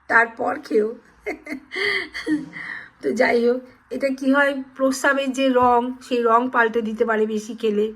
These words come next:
প্রবলেম তো সব কিছুরই থাকে, তারপর হয়তো কারোর অ্যালার্জি হলো, তারা একটু ধীরে সুস্থে দেখে শুনে খাবে। আদার্স কিন্তু মারাত্মক উপকারী, প্রায় কিউইয়ের সমান সমান উপকারী। তো দাঁড়াও, এটা তোমাদের কেটে দেখাই ভেতরটা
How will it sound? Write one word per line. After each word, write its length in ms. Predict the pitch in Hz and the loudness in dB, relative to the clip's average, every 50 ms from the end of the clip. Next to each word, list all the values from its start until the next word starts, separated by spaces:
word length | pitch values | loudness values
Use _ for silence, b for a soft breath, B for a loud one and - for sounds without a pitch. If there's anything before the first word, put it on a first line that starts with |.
| - _ _ _ _ _ _ b b b b b b b b b b - | -12 _ _ _ _ _ _ b b b b b b b b b b 0
প্রবলেম 320 | 349 381 415 427 453 508 508 494 | 2 4 4 6 6 4 4 4
তো 60 | 494 480 | 0 0
সব 200 | - - 330 320 - | 2 2 2 2 4
কিছুরই 300 | 392 381 392 403 370 359 | 2 2 4 4 2 2
থাকে, 360 | 254 254 240 - - - 180 180 190 - b b b b | 2 0 0 0 0 -2 -8 -8 -10 -14 b b b b
তারপর 180 | b 339 320 302 302 | b 2 4 4 4
হয়তো 180 | 311 302 311 | 4 4 2
কারোর 220 | 311 311 302 302 294 262 | 4 6 6 6 6 4
অ্যালার্জি 400 | 240 233 233 226 220 208 233 226 226 220 | 2 2 2 0 -2 -4 -4 -2 2 2
হলো, 160 | 214 208 214 220 220 - _ _ | 2 2 2 0 -4 -10 _ _
তারা 180 | - 311 339 370 392 403 | -2 -2 0 0 -2 -4
একটু 120 | 403 - 415 302 269 | -2 -2 -2 -2 -2
ধীরে 160 | 277 269 277 | -4 -6 -6
সুস্থে 360 | 269 269 294 262 262 - - 277 262 240 | -8 -8 -10 -10 -10 -10 -8 -6 -2 -2
দেখে 180 | 220 - 254 254 | -2 -2 -4 -8
শুনে 240 | 254 262 254 254 247 254 | -6 -4 -4 -4 -2 -2
খাবে। 220 | 226 208 190 220 262 - b b b b b b b b | -4 -4 -4 -6 -12 -14 b b b b b b b b
আদার্স 380 | - 190 196 202 247 262 262 - - - | -6 -6 -4 -2 -2 -4 -4 -6 -10 -14
কিন্তু 220 | 320 311 - 392 381 339 - - _ _ - 214 226 247 | -10 -6 -4 -4 -4 -4 -6 -14 _ _ -10 -8 -4 0
মারাত্মক 600 | 269 294 311 320 320 302 311 - - 262 254 254 233 208 | 4 4 6 6 4 2 0 -4 0 0 0 0 -2 -8
উপকারী, 400 | 180 208 196 - 185 185 190 202 - b b b b b b b b - | -8 -8 -8 -8 -8 -8 -10 -12 -14 b b b b b b b b -4
প্রায় 240 | 269 269 285 320 339 - | 0 2 2 2 0 -2
কিউইয়ের 380 | - 302 302 302 311 330 330 311 - | 0 2 2 2 2 0 -2 -4 -4
সমান 220 | 285 247 233 254 269 | -2 0 0 0 0
সমান 300 | 269 285 254 233 214 208 | 0 0 0 0 0 0
উপকারী। 500 | 190 180 170 208 196 - 196 196 196 196 - - _ _ _ _ _ _ _ _ _ _ _ _ _ _ _ _ _ _ _ _ - | -2 -4 -8 -10 -10 -8 -8 -8 -8 -10 -14 -16 _ _ _ _ _ _ _ _ _ _ _ _ _ _ _ _ _ _ _ _ -6
তো 40 | - 226 208 | -2 2 4
দাঁড়াও, 200 | 220 220 214 202 202 | 4 4 4 2 0
এটা 100 | 208 254 254 | -2 -4 -4
তোমাদের 220 | 277 285 285 302 302 302 - | -4 -4 -4 -4 -4 -4 -2
কেটে 260 | 262 254 254 277 311 294 | 0 0 2 2 2 2
দেখাই 380 | 262 240 214 220 220 208 190 196 202 190 - - | 4 4 2 2 -2 -4 -4 -4 -8 -10 -8 -4
ভেতরটা 400 | 208 254 247 285 277 277 - | -2 -2 -2 -2 -4 0 0